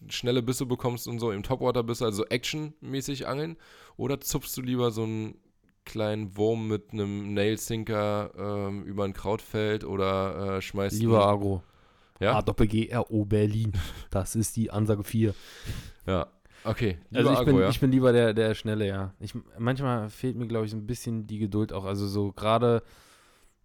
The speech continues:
Speaker 2: Dead Sticking oder sowas oder so ein Carolina Rig, so ganz langsam Zeitlupe, das ist mir manchmal da, ja.
Speaker 1: Ist halt eher der Grobmotoriker so.
Speaker 2: Ja.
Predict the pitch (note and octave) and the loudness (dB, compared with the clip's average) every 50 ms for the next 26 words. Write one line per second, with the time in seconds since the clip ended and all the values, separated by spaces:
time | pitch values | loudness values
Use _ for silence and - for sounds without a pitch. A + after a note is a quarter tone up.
0 | - _ - A2+ A2 A2+ - - - - B2+ A2+ - B2 A#2 A#2 A#2 A2 A2 A2+ | -14 _ -6 -6 -6 -6 -8 -8 -6 -4 -4 -4 -2 -2 -2 -2 -2 -2 -2 -2
1 | A2 G#2 G#2+ G#2+ A2 G#2 G2+ G2 G2 G2 G2 G2 G2+ G2+ G#2 G#2 G2+ F#2+ - - | -2 -2 -2 -2 -4 -4 -4 -4 -4 -4 -2 -2 -2 -2 -2 -2 -4 -6 -6 -4
2 | G#2+ G#2+ G#2 G#2 G#2+ A2 A2+ A2 A2 G#2 - - G#2+ F#2+ _ - - G#2+ A#2 C3+ | -4 -2 -2 0 0 0 0 0 -2 -2 -4 -6 -10 -10 _ -10 -8 -6 -6 -6
3 | C3+ - - A#2+ A#2 A#2+ B2+ B2 B2 A#2+ A2+ - - A#2+ A#2 A#2 A#2+ A#2 A2 A2+ | -6 -8 -6 -4 -4 -2 -2 -2 -2 -4 -4 -4 -4 -2 -2 -2 -2 -6 -6 -4
4 | A2+ A2+ G#2+ G#2+ G2+ G2+ G#2 G2+ A#2 A#2 A2+ A2 G#2+ A2 A2 G#2+ - - A2 A2 | -2 -2 -2 -4 -6 -6 -8 -6 -4 -4 -4 -4 -2 -4 -4 -6 -6 -6 -4 -4
5 | A2 G#2+ G#2+ G#2 G#2 G2+ G2+ G2+ G2+ G#2 - A2 G#2 G2 A2 A2 G#2+ G2+ - - | -2 -2 -2 -4 -4 -6 -8 -12 -16 -10 -6 -4 -4 -2 -2 -4 -4 -6 -10 -14
6 | - - - - - - - - - - - - G#2+ G2 F#2+ G2 G2 - - - | -20 -20 -20 -20 -20 -20 -20 -20 -20 -20 -16 -14 -12 -12 -12 -12 -14 -18 -20 -20
7 | - - - - F#2 - - F#2 F#2 F2 F2+ E2 - E2+ E2 E2+ D#2+ D#2+ - E2 | -20 -14 -8 -8 -6 -4 -2 -2 0 0 -2 -2 -2 -4 -6 -4 -6 -6 -6 -4
8 | D2+ D#2 D2+ - - D2+ D2 D2+ D2+ D2+ - _ _ - E3+ F#3 G3+ G3+ | -6 -6 -6 -6 -6 -6 -6 -6 -10 -12 -14 _ _ -12 -10 -10 -8 -10